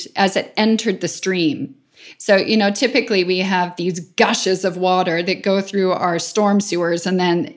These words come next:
it just scours the streams as soon as it hits them. And it makes it a very inhospitable place for anything trying to live there. Um, so what had happened over time was this stream that existed at the end of the street that had once had salmon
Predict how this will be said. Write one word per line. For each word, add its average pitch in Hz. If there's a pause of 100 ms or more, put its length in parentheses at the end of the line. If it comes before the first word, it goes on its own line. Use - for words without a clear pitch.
it 190
just 190
scours 185
the 170
streams 170
as 160
soon 190
as 165
it 160
hits 202
them. 165 (460)
And 190
it 165
makes 220
it 190
a 185
very 180
inhospitable 190
place 185
for 208
anything 202
trying 196
to 190
live 196
there. 165 (480)
Um, 185
so 254
what 285
had 285
happened 254
over 202
time 233
was 185
this 214
stream 240
that 185
existed 185
at 175
the 190
end 196
of 170
the 175
street 214
that 185
had 190
once 311
had 208
salmon 214